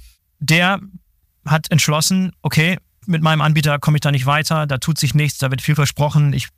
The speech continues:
bin jetzt soweit, ich muss jetzt <laughs> umsatteln, ich muss auf Systeme setzen, die für die moderne Welt gemacht sind. Wie gehe ich da vor?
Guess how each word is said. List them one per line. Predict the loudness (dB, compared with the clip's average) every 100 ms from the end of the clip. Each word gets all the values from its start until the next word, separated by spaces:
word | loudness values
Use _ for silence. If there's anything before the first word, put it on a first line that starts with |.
| _
bin | 0
jetzt | 0 0
soweit, | 0 0 -2
ich | -4 -6 0
muss | 0 0
jetzt | -2 -2 -4 -4 -10 -4 -2
<laughs> | -2 -4 -4
umsatteln, | 0 2 2 2 0 2
ich | 2 2
muss | 2
auf | 0 -2
Systeme | -2 0 0 0
setzen, | -2 0 0
die | 0 -2 -2
für | 0
die | 2
moderne | 2 2 2 0 -4
Welt | -2 0 0
gemacht | 0 0 0 -2
sind. | -2 -4 -16 -18 -20 _ _ _ _
Wie | 0 2
gehe | 2
ich | 0
da | -2
vor? | -2 -4 -6